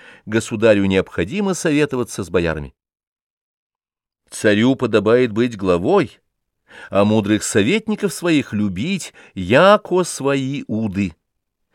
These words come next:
Так выражает Курбский правильные, благочинные отношения царя к боярам. Вся его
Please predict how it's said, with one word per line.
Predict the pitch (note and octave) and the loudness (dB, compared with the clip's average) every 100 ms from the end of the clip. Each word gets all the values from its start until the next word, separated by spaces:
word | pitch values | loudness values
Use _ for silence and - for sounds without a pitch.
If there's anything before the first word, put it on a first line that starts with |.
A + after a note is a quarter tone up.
| - - | -20 -18
Так | - F2+ - | -4 -4 -2
выражает | F2 E2+ F2 E2+ | -2 0 0 -2
Курбский | - F#2+ F2 - - F2+ | -6 -10 -8 -12 -10 -8
правильные, | - G2 D#3 F3 E3+ E3 E3 D#3 _ - | 0 2 4 2 -2 -2 -4 -6 _ -10
благочинные | F2+ F2 D#2+ - F#2+ C3+ C#3 A#2+ | -6 -6 -8 -8 -6 -4 -4 -6
отношения | G2+ F2+ F#2 F2 G#2 | -6 -8 -4 -4 -4
царя | - F2+ E2+ | -6 -6 -6
к | D#2+ | -6
боярам. | E2+ D2 D2 - _ _ _ _ _ _ _ _ _ _ _ _ _ _ _ - | -10 -10 -14 -20 _ _ _ _ _ _ _ _ _ _ _ _ _ _ _ -6
Вся | - A#3+ | 2 6
его | G#3 D3+ | 6 4